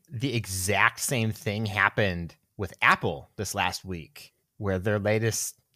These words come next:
operating system update made it so that you can't play any thirty-two bit games on Steam at all.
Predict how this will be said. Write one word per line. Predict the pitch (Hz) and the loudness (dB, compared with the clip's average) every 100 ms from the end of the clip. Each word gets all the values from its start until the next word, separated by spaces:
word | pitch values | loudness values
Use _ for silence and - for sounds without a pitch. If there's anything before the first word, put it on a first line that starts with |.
| - | 2
operating | 135 - 131 113 | 2 4 0 -2
system | - - 120 | -4 -6 0
update | 113 101 117 98 | 0 0 -2 0
made | 101 104 | 2 2
it | 101 | 2
so | - 123 | 0 2
that | 104 101 | 2 0
you | 107 104 | -2 -6
can't | - - 123 123 - | -6 2 4 4 0
play | - 135 113 113 _ - | -2 2 4 2 _ -2
any | 117 131 143 | 2 4 2
thirty-two | 131 - 127 123 117 - | 0 2 4 4 0 0
bit | 110 107 87 | 0 -2 -2
games | 104 98 90 | 0 0 0
on | 85 80 | -4 -6
Steam | - 80 71 - - | -10 -12 -16 -16 -6
at | 95 | -4
all. | 71 - | -6 -10